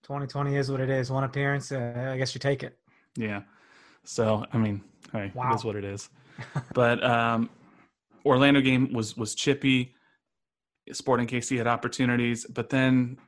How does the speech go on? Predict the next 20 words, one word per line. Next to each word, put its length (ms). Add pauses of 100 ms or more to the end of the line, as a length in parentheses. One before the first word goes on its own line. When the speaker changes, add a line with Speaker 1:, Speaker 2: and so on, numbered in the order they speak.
(600)
Speaker 2:
thirty-eighth 600
minute, 380 (760)
this 440
is 500 (580)
perhaps 760
one 340
of 180
the 100
strangest 1000
mistakes 500
I've 180
ever 220
seen 320
Matt 220
Besler 380
make. 340 (1040)
Orlando 360
had 120
the 60
ball 420